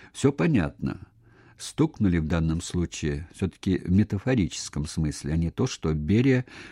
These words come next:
кого-то из министров по морде кулаком охаживал. Не случайно при редактировании стенограммы Малышев слова «стукнет по голове» взял в кавычки.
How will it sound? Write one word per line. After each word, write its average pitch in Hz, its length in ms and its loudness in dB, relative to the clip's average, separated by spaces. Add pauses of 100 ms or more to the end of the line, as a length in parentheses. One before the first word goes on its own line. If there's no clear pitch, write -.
кого-то 95 380 2
из 90 340 4
министров 98 760 4
по 117 100 4
морде 78 520 2 (360)
кулаком 90 600 -2
охаживал. 71 680 -6 (520)
Не 104 160 10
случайно 101 720 2
при 92 420 2
редактировании 92 840 4
стенограммы 85 880 0 (100)
Малышев 95 560 0
слова 92 440 0
«стукнет - 680 -2
по 85 120 -4
голове» 82 480 2 (360)
взял 90 360 4
в - 60 -14
кавычки. - 680 -2